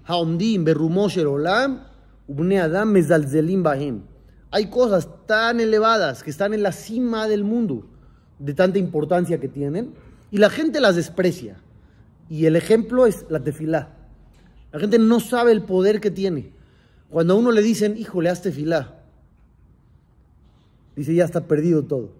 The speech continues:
Si ya me mandaron a rezar, es porque ya está perdido todo. Y no es así. El poder de la tefilá es inmenso. Por eso cada vez que alguien tiene una dificultad, tiene que ponerse a pedir,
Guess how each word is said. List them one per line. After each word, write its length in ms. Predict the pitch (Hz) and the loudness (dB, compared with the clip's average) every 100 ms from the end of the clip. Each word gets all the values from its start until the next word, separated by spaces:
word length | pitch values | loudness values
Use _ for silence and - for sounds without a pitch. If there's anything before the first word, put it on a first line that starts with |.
| 98 - _ _ _ | -20 -20 _ _ _
Si 100 | _ | _
ya 100 | 170 | 0
me 120 | 208 | 2
mandaron 500 | 190 170 175 196 190 | 2 2 4 4 4
a 40 | 160 | 0
rezar, 680 | 143 147 226 156 - - - _ _ _ _ _ _ _ - | -2 0 0 0 -4 -20 -20 _ _ _ _ _ _ _ -12
es 140 | 160 | -10
porque 220 | - 143 | -10 -4
ya 60 | 170 | -4
está 260 | 165 170 - | -2 -6 0
perdido 440 | 156 151 185 131 | 0 2 2 0
todo. 260 | 131 113 98 - _ _ _ _ _ | -2 -8 -10 -20 _ _ _ _ _
Y 100 | 143 | -10
no 180 | 139 170 | -4 -2
es 80 | 196 | -2
así. 360 | 214 302 185 - - _ _ _ - | -4 -6 -8 -10 -20 _ _ _ -8
El 160 | 165 156 | -4 -4
poder 240 | 156 170 | 0 4
de 100 | 214 | 4
la 140 | 226 175 | 4 0
tefilá 720 | 175 165 165 165 - - - - | -4 -2 0 0 -2 -12 -20 -10
es 160 | 170 180 | -8 -4
inmenso. 680 | 175 185 220 240 - 113 - - _ _ - | -2 0 2 0 -4 -14 -16 -20 _ _ -4
Por 140 | 160 | -2
eso 240 | 185 220 | 0 -4
cada 240 | - 214 226 | -2 0 4
vez 200 | 214 - | 2 2
que 100 | 202 | 0
alguien 260 | 202 196 | 0 0
tiene 180 | 190 196 | 0 0
una 120 | 202 | 0
dificultad, 640 | 180 139 - 143 151 147 - - - _ _ _ _ _ _ | 0 -2 -8 -6 -2 -2 -4 -14 -20 _ _ _ _ _ _
tiene 440 | 180 190 233 285 - - _ - | 0 2 2 -4 -10 -20 _ -8
que 280 | 156 160 190 | 0 0 0
ponerse 500 | - 147 160 165 196 | -2 -4 -2 -2 -4
a 100 | 190 | -2
pedir, 440 | 190 247 240 - | -2 -4 -8 -16